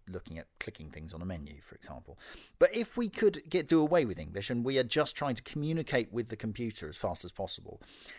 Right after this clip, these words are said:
um, in, I, I, I, I reckon,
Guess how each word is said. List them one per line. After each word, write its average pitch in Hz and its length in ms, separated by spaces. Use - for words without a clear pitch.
um, 117 340
in, 156 240
I, 151 220
I, 143 100
I, 160 340
I 165 180
reckon, 110 580